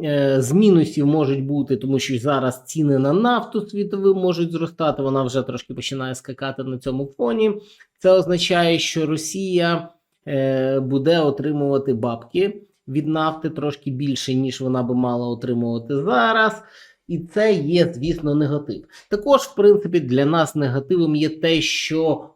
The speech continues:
увага світової спільноти зараз буде переключена від, е, нападу Росії на Україну на, е, Близький Схід знову. Але, е, ця річ не буде довготривалою. Так само, як з Сірією, пам'ятаєте, коли,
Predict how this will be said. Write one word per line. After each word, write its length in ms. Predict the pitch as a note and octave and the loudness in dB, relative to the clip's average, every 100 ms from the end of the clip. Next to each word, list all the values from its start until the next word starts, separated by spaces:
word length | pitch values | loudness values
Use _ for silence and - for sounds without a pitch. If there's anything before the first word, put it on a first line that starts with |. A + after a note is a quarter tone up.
| - | -6
увага 640 | G3+ F#3 G3 F3+ D3+ C#3+ | -2 0 2 2 2 0
світової 520 | C3+ D#3 D3+ D3+ D#3 D3+ | -2 -4 -4 -2 -2 -2
спільноти 600 | - G3 A#3+ C4+ - D#3+ | -6 -6 -2 -2 0 0
зараз 480 | C3 E3 F#3+ E3+ C3+ | 0 0 0 0 -2
буде 320 | C#3+ E3+ D3 | -4 -2 -2
переключена 920 | C#3+ C3+ C#3+ D#3 D#3 - C#3 C3+ B2 - _ _ _ _ _ _ - | -2 -4 -4 -4 -4 -4 -4 -2 -4 -8 _ _ _ _ _ _ -2
від, 300 | D3 D3+ D3+ | 0 2 4
е, 680 | C#3 C3+ C3+ C3+ B2+ C3 C3 | 6 8 6 4 2 -2 0
нападу 720 | D3+ C#3+ D3 C3 C3+ B2 - | 0 0 -2 -2 0 0 -2
Росії 540 | C3 C#3 - D3 B2+ A#2+ | -2 -2 -4 -4 0 0
на 120 | C3 | 0
Україну 520 | C3 F#3+ C4 C#4+ F3 | -2 -4 -2 2 2
на, 540 | C3+ D3 E3+ F3 F3 - _ _ - | 2 0 0 0 -4 -12 _ _ -8
е, 340 | B2+ C3 B2+ | -2 2 2
Близький 600 | B2 C#3 D3 D3 - E3+ D#3+ | 2 0 -2 -4 -8 -8 -8
Схід 340 | - D3+ A2+ | -8 -6 -4
знову. 360 | A#2+ A#2 A2+ A2+ | -4 -4 -6 -6
Але, 440 | A3 A#3 B3+ B3+ A#3+ - - - - _ _ _ - | -4 0 2 0 -2 -12 -20 -20 -20 _ _ _ 0
е, 380 | F3+ F3+ F3 F3 | 4 6 4 4
ця 200 | G#3+ G#3+ | 4 4
річ 360 | G#3 G3 F3 E3+ | 4 2 0 4
не 120 | F3 | 4
буде 320 | E3+ F3 D#3 | 4 2 2
довготривалою. 1300 | C3+ F3+ E3 B2+ C#3 C#3 C3+ A2+ G#2 G2 B2+ D#3 D#3 | 6 6 6 6 2 4 2 2 0 -4 -4 -4 -4
Так 260 | D#3 - - | -2 -4 -2
само, 280 | G#3+ G3 | -2 2
як 220 | F#3 F3 F3 | 4 2 -2
з 40 | |
Сірією, 400 | - D#3+ B2 A#2 | -6 -2 0 0
пам'ятаєте, 680 | A#2+ A#2 A2+ F3 E3+ C3+ B2+ | 0 -2 0 2 2 2 -2
коли, 600 | - B2+ B2+ C3 B2+ | -2 -2 0 2 2